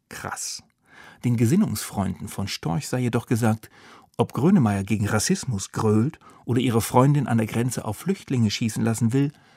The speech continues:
macht einen Unterschied aus. Achten Sie auf Kontext und Inhalte. Über das Twitter-Konto ihrer jetzt so ehrpusseligen von Storch kam mal die kannibalische Ankündigung, sie wolle Fleisch von Angela Merkels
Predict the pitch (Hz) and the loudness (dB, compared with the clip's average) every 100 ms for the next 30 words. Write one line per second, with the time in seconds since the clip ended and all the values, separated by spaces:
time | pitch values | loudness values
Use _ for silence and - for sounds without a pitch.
0 | _ _ _ _ 135 113 120 120 165 131 | _ _ _ _ -4 -2 0 0 0 -2
1 | 110 - - - - - - _ - 156 | -8 -10 -14 -18 -18 -20 -20 _ -4 -2
2 | - 139 120 110 - 143 - 135 - - | -2 -2 -2 -6 -4 -4 -4 -10 -12 -6
3 | 127 - 101 - - - - _ _ - | -6 -4 -6 -6 -12 -16 -20 _ _ -20
4 | _ 127 117 104 - 196 104 - - - | _ -2 0 0 -2 -2 -2 -2 -4 -4
5 | - 117 104 117 - - - - 139 - | -6 -2 0 -2 -4 -6 -4 -4 -4 -4
6 | 127 123 120 110 110 110 - 113 117 - | -4 -2 -2 0 0 0 2 2 2 -4
7 | - - - - 120 113 107 135 117 104 | -20 -20 -10 -2 0 2 0 -2 0 0
8 | 127 139 - - 127 123 131 120 113 113 | 0 0 -4 -2 -4 -2 -2 0 2 0
9 | 110 110 110 107 - - - 139 - - | 2 2 2 0 -10 -12 -2 0 -2 -6
10 | - - _ - 98 117 107 98 101 101 | -10 -12 _ -10 -4 0 2 2 0 -2
11 | - 90 | -4 -10